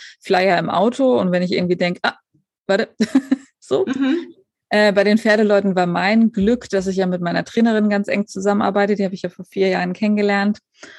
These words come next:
Speaker 1: und, ähm, die mich natürlich ganz, also ich bin bis Corona ganz viel bei ihr mitgereist, um ganz viele ihrer Kunden kennenzulernen, hab da mitfotografiert, auch um zu üben tatsächlich, weil ich ja nicht gleich von Anfang an Pferde fotografiert hab. Das war ganz gut und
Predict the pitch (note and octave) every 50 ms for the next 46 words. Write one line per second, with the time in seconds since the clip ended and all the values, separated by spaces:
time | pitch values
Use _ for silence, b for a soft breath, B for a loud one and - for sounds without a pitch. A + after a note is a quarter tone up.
0 | B B B B B _ - G3+ G3 F#3+ F#3+ F#3+ F#3+ F#3 F#3 F3+ F3+ F3 - -
1 | - E3+ E3+ E3+ E3+ F3 F3 E3 - F#3 F3+ F3+ E3+ E3 E3 - - E3+ E3+ E3+
2 | - - D#3+ F3+ E3+ - - - - - - - - - E3 - - F3 F3 D#3+
3 | - - - - _ _ _ _ - - - G#3+ G#3 - - G3+ F3 E3 F3+ G#3
4 | G#3+ F#3+ F3+ F3 F3+ F3+ G3+ - - - F#3 - E3 D#3+ E3 D#3+ E3+ G#3 - -
5 | - G#3 - - F3 F3 F#3 G#3+ A#3+ - - - - F3+ E3+ E3+ F3 - - -
6 | E3+ E3+ E3+ E3 D#3+ - - B3+ C4 - C#4 A3+ - A#3+ A3 A3 A3 - G#3+ G3+
7 | G#3 G#3 G3+ G3+ G3+ G3 G3 G3+ G3+ - - F3+ F#3 G3 - - - F#3+ F3+ -
8 | F3 F3 - - - F3+ - - - D#3+ E3 - E3+ - - - - - A#3 B3+
9 | D4+ D#4+ F4 - _ B B B B B B - A#3 A#3 A#3+ C4 B3 A#3+ - C4
10 | B3+ D4 - - - F3+ F3+ - E3 E3 D#3+ - - E3+ D#3+ F3+ - - - -
11 | D#3+ - - F3+ E3 F3 G3 - G#3+ G3+ G3+ G3 - G#3 G3+ G3 G#3 G3 G3+ -
12 | - G3+ G3 G3 G#3 G3+ G3 G3 - _ b b b b b b b b b b
13 | b b b b - - _ _ - F#3+ F#3+ - G3+ G3 F#3+ G3 G3 G3+ - -
14 | - G#3 G#3 G3+ G#3 A3 G#3 - E3+ F3 F3 F3 E3 - -